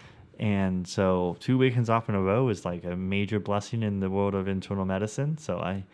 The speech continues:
uh, so, so the, the scheduling gods are smiling down upon me, but at the same time, I,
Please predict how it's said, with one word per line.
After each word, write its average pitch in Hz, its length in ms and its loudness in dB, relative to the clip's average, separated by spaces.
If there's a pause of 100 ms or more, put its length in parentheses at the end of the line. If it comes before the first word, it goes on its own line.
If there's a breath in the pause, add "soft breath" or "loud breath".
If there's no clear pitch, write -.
(440 soft breath)
uh, 92 280 0 (280)
so, - 200 -4
so 104 280 2
the, 95 260 2 (140)
the 101 60 -6
scheduling 113 380 4
gods 107 260 4
are 107 100 6
smiling 104 360 0
down 107 180 4
upon 117 260 2
me, 117 80 0
but 107 160 0
at - 40 -16
the - 80 -10
same 104 200 4
time, 104 280 0
I, 92 180 0